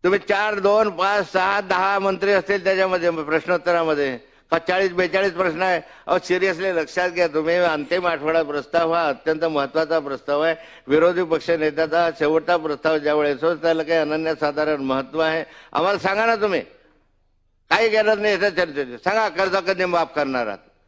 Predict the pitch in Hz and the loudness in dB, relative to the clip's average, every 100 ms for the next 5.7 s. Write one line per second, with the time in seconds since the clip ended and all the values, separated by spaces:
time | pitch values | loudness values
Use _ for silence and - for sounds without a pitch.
0 | _ _ _ _ - 151 190 208 214 - | _ _ _ _ -4 0 0 2 0 0
1 | 180 165 208 202 170 196 190 202 190 190 | -2 -2 0 0 -2 -4 -2 -2 -2 0
2 | 202 190 196 190 185 175 170 170 160 151 | 0 0 0 2 0 2 2 2 4 4
3 | 135 117 - 175 214 180 214 208 202 190 | 2 0 0 0 0 2 2 4 2 2
4 | 190 190 185 180 185 180 185 175 170 165 | 2 2 0 0 0 2 2 2 2 2
5 | 170 170 165 170 156 156 | 2 0 0 -4 0 0